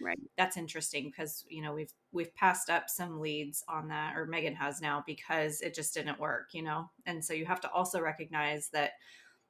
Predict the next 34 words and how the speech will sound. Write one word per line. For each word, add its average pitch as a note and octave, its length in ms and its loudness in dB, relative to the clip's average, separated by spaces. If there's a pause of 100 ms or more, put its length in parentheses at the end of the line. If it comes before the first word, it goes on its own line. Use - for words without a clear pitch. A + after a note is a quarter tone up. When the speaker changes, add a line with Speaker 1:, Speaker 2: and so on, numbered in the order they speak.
(120)
Speaker 2:
if F#3 180 4
it's F#3 180 0
not F3+ 240 2
going F#3 240 0
to F3+ 120 -4
be D#3+ 400 0
a, D#3 680 0
um, D#3 420 -4 (380)
revenue F3+ 360 0
stream F3 340 0
that's - 220 -6
going E3 200 -2
to E3 80 -6
be D#3 220 -2
successful, E4+ 720 -4 (260)
it's - 80 -12
probably D4+ 240 8
not A3 200 6
worth F#3 220 2
even E3 200 -2
the D3+ 80 -2
one-offs, C#3+ 640 -2
to F#3 80 -6
be - 140 -6
quite - 220 -6
honest. - 500 -4 (280)
Speaker 1:
Right, E3 340 6 (420)
right, G#3 320 8
Speaker 2:
So, - 40 4
Speaker 1:
exactly, A#3+ 500 8
and A3+ 100 10
then G#3+ 140 8
Speaker 2:
yeah. G#3+ 60 6
Speaker 1:
you're G#3+ 280 8